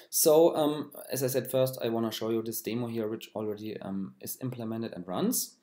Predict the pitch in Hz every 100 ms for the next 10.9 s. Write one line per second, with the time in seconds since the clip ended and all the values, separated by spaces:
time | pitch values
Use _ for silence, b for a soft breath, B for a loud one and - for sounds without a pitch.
0 | B B B - 123 120 135 127 110 -
1 | 113 - 117 117 131 139 127 120 - -
2 | - - 107 101 - 123 123 117 110 104
3 | - 117 123 113 - - 104 - - -
4 | 92 95 - 113 131 - 143 143 - B
5 | B B B - 113 113 - 110 107 104
6 | 98 101 101 98 95 - - 87 101 135
7 | 151 143 - - 143 143 151 - 156 160
8 | 175 - _ _ _ _ _ _ _ -
9 | - - 110 110 110 104 104 101 101 98
10 | - 107 98 95 - 101 95 87 -